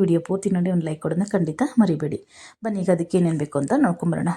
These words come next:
ನೋಡಿ ಇಲ್ಲಿ ಒಂದು ದಪ್ಪದೊಂದು ಈರುಳ್ಳಿ ಹಚ್ಚಿಟ್ಕೊಂಡಿದ್ದೀನಿ. ಖಾರಕ್ಕೆ ಖಾರದ ಮೆಣಸಿನ್ಕಾಯಿ, ಬ್ಯಾಡಗಿ ಮೆಣಸಿನ್ಕಾಯಿ, ಹಾಗೆ ಹಸಿ ಮೆಣಸಿನ್ಕಾಯಿ, ಎರಡು ಟೊಮೊಟೊ, ಧನಿಯಾ ಪೌಡ್ರು, ಶ-, ಸ್ವಲ್ಪ ಶುಂಠಿ, ಒಂದು ಸ್ವಲ್ಪ ಬೆಳ್ಳುಳ್ಳಿ, ಒಂದು ಅರ್ಧ ಸ್ಪೂನು ಜೀರಿಗೆ, ಚಕ್ಕೆ ಲವಂಗ, ಎರಡೇ ಎರಡು ಲವಂಗ,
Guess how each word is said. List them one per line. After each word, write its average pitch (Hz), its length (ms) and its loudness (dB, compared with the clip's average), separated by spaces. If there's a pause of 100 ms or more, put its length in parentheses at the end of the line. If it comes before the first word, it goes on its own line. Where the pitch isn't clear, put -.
ನೋಡಿ 196 180 2
ಇಲ್ಲಿ 262 160 4
ಒಂದು 208 160 4
ದಪ್ಪದೊಂದು 190 420 2
ಈರುಳ್ಳಿ 185 260 4
ಹಚ್ಚಿಟ್ಕೊಂಡಿದ್ದೀನಿ. 165 680 0 (560)
ಖಾರಕ್ಕೆ 202 440 2 (480)
ಖಾರದ 180 280 0
ಮೆಣಸಿನ್ಕಾಯಿ, 175 540 0
ಬ್ಯಾಡಗಿ 170 320 2
ಮೆಣಸಿನ್ಕಾಯಿ, 185 380 -2
ಹಾಗೆ 190 180 0
ಹಸಿ 175 240 -2
ಮೆಣಸಿನ್ಕಾಯಿ, 170 460 0
ಎರಡು 175 180 2
ಟೊಮೊಟೊ, 165 400 2 (480)
ಧನಿಯಾ 180 240 4 (100)
ಪೌಡ್ರು, 156 300 2 (540)
ಶ-, 226 200 2 (120)
ಸ್ವಲ್ಪ 262 260 0 (140)
ಶುಂಠಿ, 196 420 2
ಒಂದು 220 160 6
ಸ್ವಲ್ಪ 175 200 0 (140)
ಬೆಳ್ಳುಳ್ಳಿ, 175 400 4 (640)
ಒಂದು 220 180 0
ಅರ್ಧ 170 140 -4 (140)
ಸ್ಪೂನು 180 300 2 (140)
ಜೀರಿಗೆ, 190 320 4 (1040)
ಚಕ್ಕೆ 247 360 2
ಲವಂಗ, 185 380 4
ಎರಡೇ 196 240 4
ಎರಡು 190 180 2
ಲವಂಗ, 185 300 4